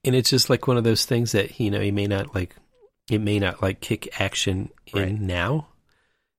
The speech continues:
Speaker 1: but it may be something that, you know, like my use of The Powers of Ten, when, you know, I was forced to watch it the first day of my first year of college, I was like, "What the hell are you showing me this for?" But then as time went on,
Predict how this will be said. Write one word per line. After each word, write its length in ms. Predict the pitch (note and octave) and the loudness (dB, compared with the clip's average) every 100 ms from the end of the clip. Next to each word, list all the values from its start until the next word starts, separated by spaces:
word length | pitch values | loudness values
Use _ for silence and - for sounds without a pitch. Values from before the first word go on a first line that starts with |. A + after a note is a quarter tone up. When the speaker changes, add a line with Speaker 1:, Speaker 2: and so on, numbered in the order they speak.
| _ | _
Speaker 1:
but 140 | G#2 | 2
it 80 | G2 | 2
may 200 | F#2 F#2+ | 2 0
be 160 | F#2 F#2 | 2 0
something 460 | - G2 G2+ F#2+ | 2 0 0 -2
that, 320 | F#2+ F2 F2 - | 0 -2 -2 -4
you 100 | - | -4
know, 80 | F#2 | -2
like 200 | F2+ F2 | -2 -2
my 100 | F2+ | -2
use 320 | F#2+ F#2+ F#2 - | 0 0 0 0
of 120 | F#2 | -2
The 80 | F#2+ | -4
Powers 340 | - F#2 F#2 | -2 -2 -2
of 60 | F2 | -4
Ten, 220 | - G#2 | -4 -2
when, 200 | F2+ F2 - - - _ _ | -2 -4 -8 -16 -20 _ _
you 80 | - | -2
know, 120 | F#2 F2+ | 0 0
I 140 | F2+ | 0
was 140 | F#2 | -2
forced 300 | - F#2+ F2+ - | -2 -2 -2 -2
to 80 | |
watch 300 | F#2 F#2 F2+ | -2 -2 -2
it 100 | G#2 - | -4 -6
the 100 | F2 | -10
first 400 | E2+ - G2 - | -2 2 2 0
day 200 | - F#2+ F#2 | -2 -2 -2
of 220 | G2 - | -4 -4
my 100 | F2 | -6
first 460 | - F#2+ F2+ - - | -4 -4 -4 -6 -4
year 280 | G2 G2 | 0 0
of 260 | F2+ F2 - | -2 -6 -10
college, 640 | - G2+ A#2+ F2+ F#2 - - _ _ _ - | -6 -2 0 -2 -4 -8 -14 _ _ _ -2
I 100 | G2 | 0
was 140 | A#2 | 2
like, 240 | F2+ - - - - _ | 0 -4 -12 -20 -20 _
"What 80 | _ - | _ -20
the 60 | - | -8
hell 140 | A2+ | -4
are 40 | G2 | -2
you 120 | F2+ | -2
showing 340 | - G2+ F#2 | -2 0 -2
me 60 | F2 | -4
this 220 | E2+ - | -6 -8
for?" 280 | - F2 E2+ - | -8 -6 -6 -2
But 200 | G2 G#2 | -2 0
then 280 | G2 F#2+ F2+ - - _ - | 0 -2 -6 -14 -20 _ -2
as 240 | G2 G2 | 0 0
time 360 | - - G#2 G2 | -2 0 2 2
went 160 | F#2+ F#2 | 0 2
on, 420 | A2+ A2 F#2 | 4 4 2